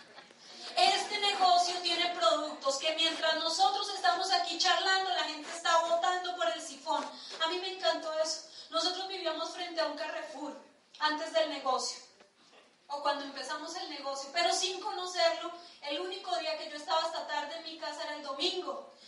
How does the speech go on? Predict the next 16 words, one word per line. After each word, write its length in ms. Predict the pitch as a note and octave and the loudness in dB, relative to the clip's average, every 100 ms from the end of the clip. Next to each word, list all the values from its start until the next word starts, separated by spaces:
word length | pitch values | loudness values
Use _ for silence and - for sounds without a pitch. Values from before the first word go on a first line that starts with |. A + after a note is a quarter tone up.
| - - | -20 -20
y 100 | C#4+ | -6
yo 120 | D#4+ | 0
abría 460 | - C#4+ C#4+ D#4+ E4+ | 2 2 2 0 2
la 180 | F4 F4 | 2 2
cortina 520 | C#4 D#4+ D#4+ D4+ D#4 | 0 -2 -6 -6 -6
de 80 | D#4 | -6
mi 60 | |
habitación 560 | D#4 D#4 D#4 D#4 D#4+ D#4+ | -8 -8 -8 -6 -6 -8
y 20 | D#4 | -6
daba 220 | D4 D4+ | 0 0
justo 440 | E4+ F#4+ - - | 0 -4 -4 0
a 40 | E4+ | 0
la 120 | E4+ | 0
entrada 320 | D4+ C4+ C4 | -4 -2 0
de 80 | C4+ | 0
Carrefour, 600 | D4+ D4 C#4+ - C#4+ - | -4 -6 -10 -10 -12 -12